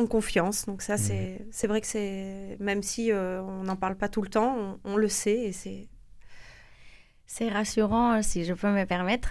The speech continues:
Speaker 2: Vous
Speaker 3: mais il
Speaker 2: pouvez.
Speaker 3: y a des moments de... de, de, de vertige, hein,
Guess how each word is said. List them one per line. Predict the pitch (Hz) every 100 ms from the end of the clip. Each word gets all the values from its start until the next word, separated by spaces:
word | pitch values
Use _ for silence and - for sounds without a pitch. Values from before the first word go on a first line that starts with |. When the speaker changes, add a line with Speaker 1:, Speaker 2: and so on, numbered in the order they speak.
| 180 170
Speaker 2:
Vous | 190
Speaker 3:
mais | 185
il | 175
Speaker 2:
pouvez. | 185
Speaker 3:
y |
a | 185
des | 190
moments | 196 214 226
de... | 226 175 160 160 160 156 151 135 131 73 - 185 - - - _ _ _ _ _
de, | 180 185 170 165 165 - 170 -
de, | 170 165 156
de | 170 185 180
vertige, | 208 202 196 220 202 160
hein, | 104